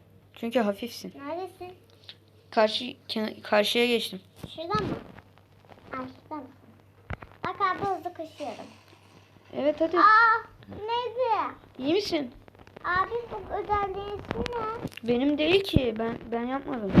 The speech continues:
Speaker 2: Kimin ama bu özelliğin ismi ne?
Speaker 1: Herhalde gölge ale-, e, alevleri.
Speaker 2: Hı.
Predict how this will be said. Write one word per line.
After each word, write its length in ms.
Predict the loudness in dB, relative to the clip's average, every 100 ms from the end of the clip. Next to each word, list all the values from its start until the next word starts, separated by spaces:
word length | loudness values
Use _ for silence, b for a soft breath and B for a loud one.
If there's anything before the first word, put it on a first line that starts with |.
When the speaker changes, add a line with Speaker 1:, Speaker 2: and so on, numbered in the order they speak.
| 8
Speaker 2:
Kimin 320 | 4 -8 -8 -8 -10 -8
ama 300 | -6 -4 -8 B B B
bu 180 | -2 2
özelliğin 540 | 2 2 0 -2 -6
ismi 340 | -10 -14 -14 -10
ne? 140 | -8 -8 -12 _ _ -14 -14 -14 -12 -8 -4 -2
Speaker 1:
Herhalde 300 | 0 0 -2
gölge 440 | 2 2 4 4
ale-, 400 | 2 2 -2 -2
e, 140 | 0 2
alevleri. 540 | 2 4 2 0 -2 -8 -16 -20 -10 -8 -8 -16 _
Speaker 2:
Hı. 60 | -16